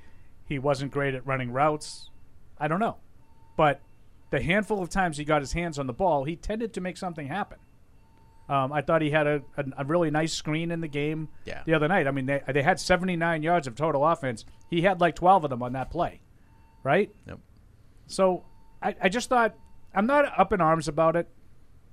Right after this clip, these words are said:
Speaker 1: I'm not changing my views on running backs. I just thought it was a curious decision to end an experiment with a guy one year in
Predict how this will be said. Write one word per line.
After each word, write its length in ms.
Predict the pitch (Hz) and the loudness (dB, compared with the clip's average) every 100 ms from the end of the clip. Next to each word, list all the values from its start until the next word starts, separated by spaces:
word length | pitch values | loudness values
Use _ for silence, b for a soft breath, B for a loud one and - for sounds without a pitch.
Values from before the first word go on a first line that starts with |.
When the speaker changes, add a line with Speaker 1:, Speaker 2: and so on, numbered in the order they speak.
| - - | -20 -8
Speaker 1:
I'm 80 | 139 | 2
not 200 | 180 185 | 4 4
changing 400 | 180 180 180 196 | 0 0 0 0
my 120 | 180 | 0
views 280 | 160 175 160 | 2 0 0
on 140 | 170 151 | 0 2
running 260 | 143 135 | 0 0
backs. 440 | 135 135 131 - - b b b b b b | 0 -2 -4 -12 -20 b b b b b b
I 80 | 147 | -4
just 180 | 156 156 | -4 2
thought 200 | 175 156 | 4 4
it 60 | 151 | 4
was 200 | 139 135 | 0 -4
a 80 | |
curious 560 | 123 - 202 214 214 175 | -8 -4 2 4 2 0
decision 560 | 165 - 160 131 131 120 | -4 -4 -4 -2 -4 -6
to 240 | 151 - | -8 -2
end 240 | 147 147 | -2 -2
an 100 | 135 | -6
experiment 600 | 131 - - 147 135 127 117 | -8 -8 -4 -2 -2 -4 -6
with 140 | 117 | -10
a 40 | |
guy 460 | 107 127 117 110 101 b b b b - | -2 0 0 -2 -10 b b b b -10
one 300 | 113 139 143 | -4 -2 -2
year 280 | 127 117 | -4 -6
in 120 | 107 | -10